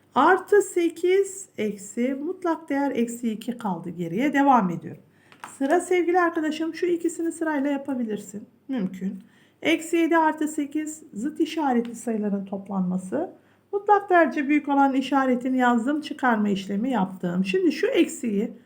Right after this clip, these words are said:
şuraya tekrar yazıyorum. Evet. Mutlak değer içindeki eksi iki. Dışarı ne çıkacaktır?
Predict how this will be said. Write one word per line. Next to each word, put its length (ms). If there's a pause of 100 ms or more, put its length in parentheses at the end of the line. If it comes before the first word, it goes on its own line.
(140)
şuraya 380
tekrar 340
yazıyorum. 460 (2500)
Evet. 300 (280)
Mutlak 460
değer 280
içindeki 680
eksi 540
iki. 320 (140)
Dışarı 400
ne 120
çıkacaktır? 800